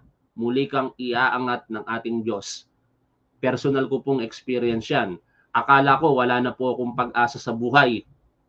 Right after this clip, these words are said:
Akala ko katapusan ko na. For years, wala akong pinangarap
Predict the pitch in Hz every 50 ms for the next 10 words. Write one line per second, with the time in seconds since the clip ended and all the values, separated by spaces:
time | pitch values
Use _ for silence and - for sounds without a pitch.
0 | _ - 110 113 131 139 139 135 135 131 139 165 - - 120 - 117 113 117 127
1 | 120 139 135 131 131 - 147 160 180 151 117 - _ _ _ _ _ _ _ _
2 | _ _ _ _ _ _ - 131 143 147 143 139 151 190 208 202 165 127 117 -
3 | - - - - _ _ _ _ _ _ _ _ _ - 117 127 139 160 160 160
4 | 160 165 165 160 160 - 170 160 160 156 165 165 175 180 180 165 147 -